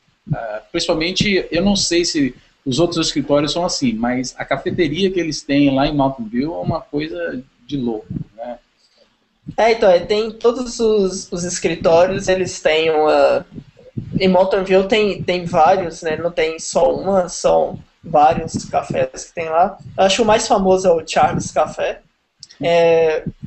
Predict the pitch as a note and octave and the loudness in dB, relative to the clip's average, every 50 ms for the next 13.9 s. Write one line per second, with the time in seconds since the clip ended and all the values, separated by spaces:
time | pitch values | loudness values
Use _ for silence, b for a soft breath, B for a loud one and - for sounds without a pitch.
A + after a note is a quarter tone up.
0 | - - - - F3+ F3+ F3+ G3 G#3+ G#3 - - A3 G#3 G#3+ A3+ A3 G3+ G#3+ A3+ | -14 -12 -6 -2 0 0 4 4 2 2 4 0 0 0 2 2 2 4 4 4
1 | C4+ C4+ C#4+ B3+ C4 B3 - - A#3 G#3+ - G3+ G3+ G#3 G3+ - - G#3 G#3 A3 | 2 2 0 -6 -6 -2 0 0 0 2 4 4 4 4 2 -2 -2 0 2 2
2 | - - - G#3+ G#3 G#3+ G#3+ G3+ F#3 D#3+ D3+ - - - - - - F3+ F3 F3 | 0 0 -2 0 0 0 2 2 2 2 0 0 -2 -6 -8 -2 0 0 0 0
3 | E3+ E3+ F3+ G3+ G#3+ G#3+ G#3 G#3 - F#3 - F3 F3+ F#3 F#3 G3 F#3+ F#3+ F#3 F3 | 0 2 4 6 6 4 2 0 -6 -2 0 0 0 2 2 0 2 2 0 0
4 | E3+ F#3 E3 E3 D#3+ D#3+ D#3+ - F3 E3+ - - E3 D#3+ E3 E3+ E3 - - D#3 | 0 0 0 2 0 0 -6 -8 -10 -8 0 2 2 2 2 -2 -6 -4 -4 -4
5 | D3+ D3+ D3+ D3+ D3+ D3 C#3+ D3 D3 C#3+ - - - - - D#3+ D#3 D3 - - | -2 -2 -2 -2 -4 -4 -6 -6 -8 -8 -12 -14 -14 -12 -10 -12 -12 -12 -4 0
6 | D3 D#3+ F#3 E3 D#3+ D#3 C#3+ C#3 - - D#3 E3+ F#3+ G3 G3+ G3+ - - E3+ D#3 | 0 2 4 4 2 2 0 -2 -2 -4 -4 -4 -2 -2 -2 -2 -2 -2 -2 -2
7 | D#3 D#3+ D#3+ F3+ _ _ _ _ - - - _ _ - - - - - - - | -2 -4 -10 -12 _ _ _ _ -20 -20 -20 _ _ -4 -4 -4 -4 -8 -14 -14
8 | - - - C#3 B2 - - F#3 F#3+ F#3 G#3+ G#3 G#3 - A#3 G3+ A#3+ A#3 A3 G#3+ | -14 -12 -8 -6 -4 0 4 4 4 4 4 2 2 0 -2 -2 0 0 0 2
9 | G3+ F#3+ F3+ G3+ G3 G3+ G3+ G3 F3+ F3 F3 F3 - - F3+ E3+ E3+ E3+ E3 E3+ | 2 2 2 2 0 -2 0 0 2 2 0 0 0 0 0 2 4 2 2 2
10 | F3 G3 G#3 G3 - F#3+ F3 E3 E3+ E3+ D#3+ - - E3 F3+ G3 G3 F#3+ F#3 F3 | -2 -6 -6 -6 -6 -8 -8 -4 -2 -2 -2 -2 -2 -2 0 4 4 2 2 0
11 | E3 - - - F#3 E3+ E3 D#3 D#3 D3+ D3+ - - E3+ F3 G3 G#3+ G#3+ G#3 G#3 | -4 -6 -8 -8 -8 -10 -8 -4 -4 -4 -4 -4 -8 -4 0 0 0 0 0 -4
12 | - - - - - - - - - - - C#3+ C#3+ E3 - F3 F#3 F3 G3 G#3+ | -8 -14 -20 -18 -16 -14 -14 -14 -14 -8 -4 -4 -4 -2 0 0 0 0 0 2
13 | A3 G3 F3+ D#3+ - - - - A3 G#3 - - F#4 F#4 - F#4 - | 2 2 2 2 0 -4 -6 -4 -4 -6 -4 -4 -8 -8 -8 -12 -14